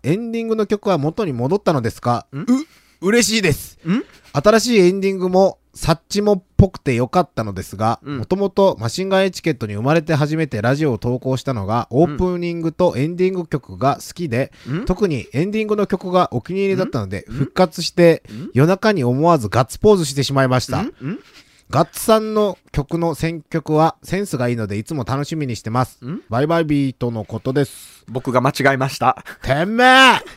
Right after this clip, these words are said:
Speaker 2: <laughs> すっかり間違えました。すいません。
Speaker 1: <laughs>
Speaker 2: ごめんなさい。
Speaker 1: あの、ま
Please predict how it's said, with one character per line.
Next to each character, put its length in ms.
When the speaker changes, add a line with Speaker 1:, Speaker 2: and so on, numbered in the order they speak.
Speaker 2:
<laughs> 340
す 60
っ 40
か 100
り 120
間 140
違 80
え 160
ま 100
し 100
た。 100
す 60
い 40
ま 100
せ 100
ん。 80
Speaker 1:
<laughs> 340
Speaker 2:
ご 100
め 40
ん 20
な 80
さ 140
い。 80
Speaker 1:
あ 80
の、 80
ま 120